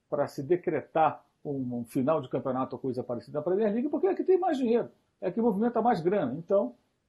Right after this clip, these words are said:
é, vamos aí conviver com essa situação durante um tempo. Acho que vai acabar voltando, vão acabar jogando, os jogadores vão aceitar e vão fazer aí a coisa de uma maneira que possa minimizar riscos, né? Diminuir as possibilidades de risco.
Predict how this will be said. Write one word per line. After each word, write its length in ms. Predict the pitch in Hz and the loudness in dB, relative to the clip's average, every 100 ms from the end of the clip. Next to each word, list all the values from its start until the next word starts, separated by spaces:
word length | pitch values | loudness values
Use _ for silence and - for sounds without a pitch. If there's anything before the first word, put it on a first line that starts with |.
| _ | _
é, 220 | 160 - 151 | -12 -10 -8
vamos 400 | 127 165 196 185 | 0 0 2 2
aí 160 | 170 | 2
conviver 400 | 175 208 180 180 | 2 0 4 4
com 120 | 196 | 2
essa 160 | 208 214 | -4 -6
situação 380 | - 233 208 214 | -4 -2 0 -2
durante 300 | 214 214 285 | 0 -2 -2
um 60 | |
tempo. 280 | 262 170 131 - _ _ _ _ | 0 0 -2 -8 _ _ _ _
Acho 200 | 330 339 | -2 0
que 60 | 247 | 4
vai 120 | 202 | 4
acabar 260 | 202 180 165 | 6 6 8
voltando, 460 | 175 175 214 294 | 6 6 6 6
vão 120 | 202 | 2
acabar 300 | 196 170 160 | 0 2 2
jogando, 460 | 151 151 156 240 262 - | 2 2 2 0 -2 -6
os 60 | |
jogadores 380 | 180 175 180 143 | -2 2 0 0
vão 120 | 170 | -4
aceitar 580 | 180 165 143 160 208 - _ _ _ _ | -2 -2 0 2 2 -2 _ _ _ _
e 80 | 359 | 2
vão 180 | 202 208 | 2 0
fazer 280 | 247 175 202 | 0 2 2
aí 180 | 160 | 2
a 80 | 196 | -2
coisa 240 | - 190 180 | -2 -2 -2
de 60 | |
uma 80 | 214 | -4
maneira 380 | 208 156 180 190 | -2 0 0 0
que 380 | 196 202 151 - _ _ | -4 -4 -4 -6 _ _
possa 220 | 175 170 | -2 0
minimizar 640 | 160 214 214 180 135 180 | 2 2 2 2 2 2
riscos, 380 | 180 170 - 107 | 2 -4 -8 -10
né? 160 | 131 151 _ _ | -8 -10 _ _
Diminuir 360 | 131 165 160 190 | -6 -6 -2 -4
as 80 | |
possibilidades 680 | 180 185 170 175 143 156 143 | -2 -4 0 -2 0 0 -2
de 100 | 156 | -6
risco. 320 | 139 139 - | -6 -8 -12